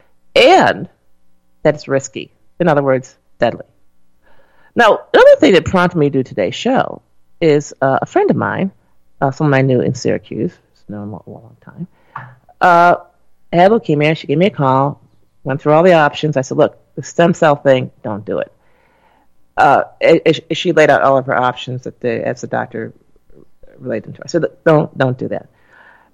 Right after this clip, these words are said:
So whatever you do, don't do that. So we did a little manipulation with her diet and some supplements, and she felt great. Things were doing fine <clears throat> for about, uh, really a good year.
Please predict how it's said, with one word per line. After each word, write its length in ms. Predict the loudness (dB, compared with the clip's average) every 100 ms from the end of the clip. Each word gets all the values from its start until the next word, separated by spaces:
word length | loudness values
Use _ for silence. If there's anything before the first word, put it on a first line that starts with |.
| _ _ -8 2
So 100 | 4
whatever 220 | 6 4
you 40 |
do, 220 | 6 4
don't 300 | 4 0 0
do 120 | -4 -6
that. 300 | -8 _ -2
So 100 | 2
we 120 | 4
did 160 | 4
a 20 | 4
little 420 | 4 2 -2 -8
manipulation 680 | 0 2 4 4 4 4 2
with 100 | 0
her 100 | 0
diet 340 | 0 0 2 0
and 100 | -2
some 100 | -4
supplements, 440 | -4 -2 -4 -2
and 100 | 0
she 100 | 2
felt 260 | 4 2 2
great. 320 | 0 -2 _
Things 160 | -6 -4
were 40 |
doing 200 | -2 -2
fine 260 | -2 -8 -10 _ _ _ _ _ _ _ -12 -12 -6
<clears throat> 320 | -6 -6 -10 -14 _ _ _
for 200 | -6 -2
about, 560 | 2 2 2 0 -2 _ -12
uh, 460 | -10 -8 -10 -10 -14 -18 _ _ _ _ _ _ _ _ _ _ -4
really 240 | 2 4 4
a 40 |
good 200 | 4 4
year. 460 | 4 4 2 -4